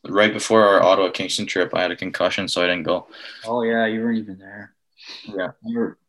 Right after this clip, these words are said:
Speaker 2: we had, uh, like, dinner in the hotel, and then me and Dono, a bunch of other guys, like, went and did something 'cause we had free time. And
Speaker 1: Mm-hmm.
Speaker 2: me and Dono were like, "Oh, let's just go walk the city." And Dono's, like, like, grew up in that area or whatever, I guess. So he's like, "Oh, yeah, I'll show you around." Like,
Speaker 1: Oh,
Speaker 2: back
Speaker 1: yeah.
Speaker 2: he knows where he is.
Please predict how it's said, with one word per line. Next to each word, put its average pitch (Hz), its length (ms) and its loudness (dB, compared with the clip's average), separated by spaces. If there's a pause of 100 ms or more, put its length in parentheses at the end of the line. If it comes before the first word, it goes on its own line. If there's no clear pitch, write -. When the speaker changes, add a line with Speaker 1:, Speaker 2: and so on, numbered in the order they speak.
(160)
Speaker 2:
we 127 140 2
had, 127 160 4
uh, 127 140 6
like, 117 160 2
dinner 113 180 2
in 113 80 4
the 110 80 2
hotel, 113 380 -2
and 123 100 2
then 107 340 -4
me 117 180 0
and 113 100 0
Dono, 110 460 -2 (100)
a - 40 -20
bunch 123 220 -2
of 117 60 2
other 113 140 2
guys, 110 280 0
like, 101 260 -8 (220)
went 110 240 -6
and 98 80 -4
did 98 160 -10
something 120 200 0
'cause 107 120 -6
we 110 60 -2
had 107 160 -2
free 104 180 -4
time. 107 400 -8 (680)
And 117 80 2
Speaker 1:
Mm-hmm. 113 80 8
Speaker 2:
me 120 80 6
and 117 140 -2
Dono 117 140 2
were 113 60 2
like, 107 140 -2
"Oh, 127 140 2
let's 107 100 -4
just - 160 -8
go 123 120 -2
walk 113 240 2
the 104 60 -10
city." 104 280 -2
And 101 100 -6
Dono's, 110 320 -2
like, 104 220 -6 (460)
like, 107 240 -6
grew 107 200 0
up 101 140 -2
in 107 60 -4
that 110 120 0
area 110 280 2
or 117 40 6
whatever, 123 280 2
I 131 60 4
guess. 135 280 0
So 110 120 0
he's 104 140 0
like, 101 180 -6
"Oh, 104 140 -2
yeah, 104 140 -4
I'll 95 100 -4
show 104 240 -2
you 104 160 0
around." 101 340 -4
Like, 95 180 -6 (480)
Speaker 1:
Oh, 98 60 -2
Speaker 2:
back 90 140 2
Speaker 1:
yeah. 82 160 -4
Speaker 2:
he 110 100 -6
knows 110 220 0
where 113 120 2
he 104 80 0
is. 127 280 -2